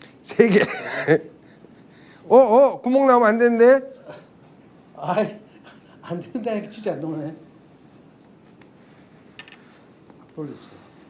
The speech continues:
Speaker 1: 응?
Speaker 2: 아, 돌렸어.
Speaker 1: 이거는 어떻게 치냐면 칠 게 없어.
Speaker 2: 네.
Speaker 1: 회전을 주고, 회전을 많이 주고 얇게 쳐서,
Speaker 2: 회전을요?
Speaker 1: 아니, 여기 맞춰서 다시 올라와.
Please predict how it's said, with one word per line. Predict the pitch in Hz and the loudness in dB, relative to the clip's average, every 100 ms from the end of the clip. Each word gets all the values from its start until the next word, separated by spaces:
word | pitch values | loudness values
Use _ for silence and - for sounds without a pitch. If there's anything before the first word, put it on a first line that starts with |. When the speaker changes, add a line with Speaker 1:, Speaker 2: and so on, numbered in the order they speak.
| _ | _
Speaker 1:
응? | 113 | -6
Speaker 2:
아, | 190 - - - | -6 -8 -20 -20
돌렸어. | - - - _ - _ _ _ _ _ _ _ _ | -20 -20 -20 _ -20 _ _ _ _ _ _ _ _
Speaker 1:
이거는 | - 202 233 180 202 131 117 | 0 4 4 4 4 2 0
어떻게 | 151 190 214 | 0 0 -4
치냐면 | - 156 143 156 | -4 -2 -2 -2
칠 | - 240 | -4 -2
게 | 240 | 0
없어. | 160 - 151 160 101 - | 2 2 2 2 -2 -10
Speaker 2:
네. | 123 113 - - - | -18 -18 -20 -20 0
Speaker 1:
회전을 | 277 277 285 254 | 2 4 4 2
주고, | 156 151 220 185 104 - _ - - - - | 0 4 4 4 0 -12 _ -20 -20 -8 2
회전을 | 254 277 254 | 4 6 4
많이 | 160 226 | 2 2
주고 | 220 214 | 2 4
얇게 | 147 190 233 | 4 4 2
쳐서, | 233 202 175 220 117 | 0 2 4 4 2
Speaker 2:
회전을요? | 202 - - - - | -4 -12 -14 -14 -6
Speaker 1:
아니, | - 202 160 - - - | 2 4 2 0 -12 0
여기 | 156 226 269 | 4 4 4
맞춰서 | 247 220 214 214 233 | 2 2 2 4 2
다시 | 156 156 | 0 0
올라와. | 151 131 95 | 2 2 2